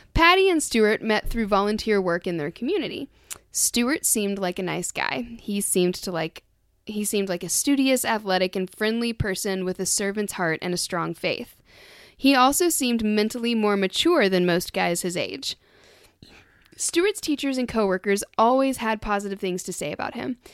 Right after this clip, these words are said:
After knowing and talking with Patty for several months, Stuart and Patty started dating. At first, dating Stuart seemed fine. Patty and Stuart related well to each other. They had similar interests and hobbies, and they enjoyed spending time together.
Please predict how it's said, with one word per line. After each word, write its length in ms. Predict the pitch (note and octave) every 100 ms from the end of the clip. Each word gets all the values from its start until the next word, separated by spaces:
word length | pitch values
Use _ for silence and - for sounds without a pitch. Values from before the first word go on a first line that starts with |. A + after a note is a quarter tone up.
| - - - -
After 240 | A#3+ C4
knowing 340 | A#3 B3 D4+ F4
and 120 | D#4+
talking 420 | A#3+ G#3+ B3 A#3
with 200 | G#3 G3+
Patty 340 | - F3+ E3+ F3+
for 180 | - F#3+
several 360 | - F#3+ A#3+
months, 500 | B3+ F#3+ C4 - -
Stuart 340 | - A3+ G3+ C4
and 100 | C4
Patty 300 | G3 F3 G#3
started 340 | - F3 F#3+
dating. 420 | D4+ F#4+ - C#4+ - _ - - - -
At 100 | C#4
first, 480 | F#4+ G4+ G4 - B3
dating 320 | C4+ C4 C4+
Stuart 340 | - A3 G#3+ -
seemed 240 | G3 F#3
fine. 320 | F#3 - A#3 - _ _ - - _
Patty 300 | - F#3 F#3+
and 120 | B3 A#3+
Stuart 260 | A#3 A#3
related 380 | G#3 G#3 G#3 B3+
well 160 | F4+ G4+
to 140 | A#3+
each 160 | G3 F#3+
other. 340 | E3 E3 A3+ -
They 80 | E3+
had 160 | E3+
similar 320 | - E3+ D#3 -
interests 420 | C4+ D4 C#4 -
and 100 | C4+
hobbies, 400 | G#3+ G#3 A3 G#3+
and 120 | G3+
they 100 | G3+
enjoyed 400 | G3 G3 F#3+ F#3
spending 320 | - F#3 F3
time 260 | F3+ F3+ E3+
together. 420 | F3+ - - A#3+